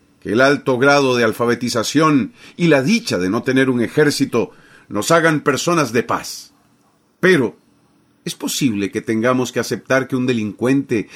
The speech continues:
sin ninguna educación ni respeto por nada, se burle de nosotros y envenene a todo un pueblo sumido en la ignorancia y a la miseria por décadas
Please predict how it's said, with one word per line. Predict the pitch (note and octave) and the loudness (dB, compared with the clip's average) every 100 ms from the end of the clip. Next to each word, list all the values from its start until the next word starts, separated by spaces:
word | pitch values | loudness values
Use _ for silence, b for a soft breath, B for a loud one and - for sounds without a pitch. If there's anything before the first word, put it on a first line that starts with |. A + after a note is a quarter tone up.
| B | B
sin | - F#3 E3+ | -2 0 2
ninguna | D3+ C#3 F#3 A#3 | 2 2 2 2
educación | G3 D3 C3 A#2 - F#3+ F#3+ | 4 2 0 -2 0 0 2
ni | |
respeto | D3+ C3 A#2+ - F3 F#3+ D3 | 0 0 -4 -4 -4 -2 -2
por | C3+ A2 | -2 -2
nada, | A2 C3+ F3 E3 G2 b b b | -2 0 2 0 -4 b b b
se | - F#3 | -2 2
burle | D3+ G3 B3+ A#3+ | 4 4 4 4
de | G#3+ | 2
nosotros | E3+ C#3 - F#3+ G#3 F#3+ D3 - b b | 2 -2 -2 -2 0 -2 -2 -6 b b
y | F3+ F#3+ | 0 2
envenene | F3 E3+ E3 G#3 A3+ | 4 2 4 2 2
a | G3 - | 0 0
todo | G#3+ G#3+ | 0 2
un | E3 A#2 | 0 -2
pueblo | - D#3 F#3+ G3 F3+ | 0 2 2 0 -2
sumido | - F3 D#3+ G3 | -2 -2 0 2
en | F3 | 2
la | D#3+ | 2
ignorancia | C#3+ C3+ B2 C3+ G3+ F#3+ F3 D#3+ A#2 B | 2 4 2 2 2 -2 0 0 0 B
y | D#3 E3+ | 0 4
a | |
la | D#3+ | 4
miseria | D#3 D3 - F#3 F3+ D#3+ | 2 0 2 2 2 2
por | D#3 C#3 B2+ | 2 0 0
décadas | D3 F#3+ D#3+ C3+ A2 - | 0 0 0 0 -2 -6